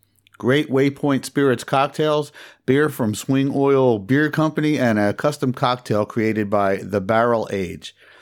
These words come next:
Tickets are only seven fifty in advance and ten dollars at the door. And there's a link on the show,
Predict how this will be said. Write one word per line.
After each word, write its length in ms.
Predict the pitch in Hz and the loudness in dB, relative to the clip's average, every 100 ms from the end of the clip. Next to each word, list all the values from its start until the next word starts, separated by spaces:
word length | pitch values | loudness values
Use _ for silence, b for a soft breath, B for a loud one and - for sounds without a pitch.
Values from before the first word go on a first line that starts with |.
| b b | b b
Tickets 340 | - 170 180 156 | -4 -2 -2 0
are 140 | 147 | 0
only 240 | 143 139 | 2 2
seven 380 | 123 160 151 143 | 2 0 0 0
fifty 340 | 131 147 147 135 | -2 -2 2 2
in 60 | |
advance 560 | 117 101 127 151 156 - 113 | 4 2 2 2 -2 -8 -6
and 200 | 101 85 | -4 0
ten 200 | 139 135 | 2 2
dollars 360 | 131 135 123 | 2 2 0
at 100 | 127 | -2
the 80 | 127 | -4
door. 420 | 117 110 90 - b b b b b | 0 0 0 -4 b b b b b
And 300 | - 101 98 | -4 -2 0
there's 180 | 107 101 | -2 -2
a 40 | 113 | 0
link 340 | 123 143 - | 2 0 0
on 140 | 131 | 0
the 60 | 127 | 0
show, 420 | - 131 123 - | 2 4 4 0